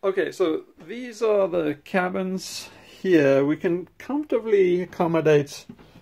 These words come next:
four people. So the, this is the stateroom, the aft stateroom, and here you can see this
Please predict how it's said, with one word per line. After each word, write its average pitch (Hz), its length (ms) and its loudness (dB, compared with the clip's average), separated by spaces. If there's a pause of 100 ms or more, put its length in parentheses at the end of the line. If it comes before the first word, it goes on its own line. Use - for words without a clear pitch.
(580)
four 165 340 0
people. 139 500 -6 (520)
So 131 480 -2 (760)
the, 165 360 -6 (1000)
this 247 280 -4
is 247 200 -8
the 175 340 0
stateroom, 170 840 -4 (1080)
the - 160 -8
aft 180 300 -4
stateroom, 165 680 -8 (1040)
and 160 420 -10 (320)
here 254 260 2
you 151 180 0
can 160 320 -6
see 175 260 -12
this 165 400 -10